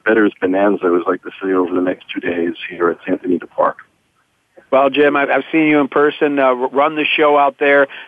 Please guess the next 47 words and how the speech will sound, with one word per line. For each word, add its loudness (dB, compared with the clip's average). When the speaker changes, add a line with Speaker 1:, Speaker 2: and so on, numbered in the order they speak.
Speaker 2:
I 0
saw 4
a 4
video 4
posted 0
by, 2
uh, 2
Jenny 0
Reese 0
yesterday, 0
um, 0
as 2
they 4
were 4
announcing 0
the, 0
the -4
scratch 2
of 4
American 0
Pharoah. 2
I 0
don't 2
know 2
if -2
you 4
got 2
to -4
see 2
it 6
or 6
not, 0
but -2
you -6
were 2
in 0
the 0
background, 0
and, 0
uh, 2
I 2
was 2
almost 2
going 2
to -2
FedEx 2
you 4